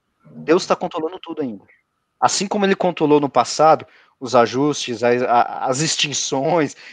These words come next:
finamente ajustadas e tudo mais, e controlou, e Deus controla, dentro de um,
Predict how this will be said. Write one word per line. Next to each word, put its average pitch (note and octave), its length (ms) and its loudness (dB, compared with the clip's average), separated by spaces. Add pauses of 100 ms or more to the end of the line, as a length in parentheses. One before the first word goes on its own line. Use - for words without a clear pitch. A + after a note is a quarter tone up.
finamente D#3+ 580 0
ajustadas C3 800 4
e B2 60 -10
tudo B2 220 -16
mais, C#3 280 0
e D#3 60 -8
controlou, F3 680 0 (280)
e B2+ 60 -20
Deus C3+ 340 -2
controla, D3 800 2 (800)
dentro D3+ 280 -2
de C#3 60 -8
um, C3 100 -4